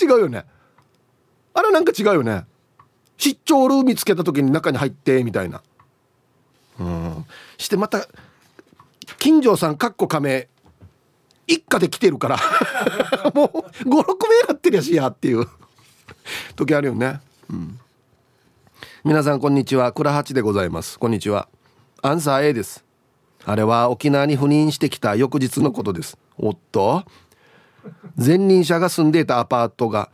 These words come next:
アパートから引き上げてきた家財道具、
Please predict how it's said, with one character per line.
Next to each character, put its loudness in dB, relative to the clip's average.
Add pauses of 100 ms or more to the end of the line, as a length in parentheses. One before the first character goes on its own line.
(380)
ア -4
パ 0
ー -2
ト -4
か -2
ら -6
引 -8
き 0
上 2
げ 0
て -2
き -14
た -10
家 -4
財 0
道 2
具、 -8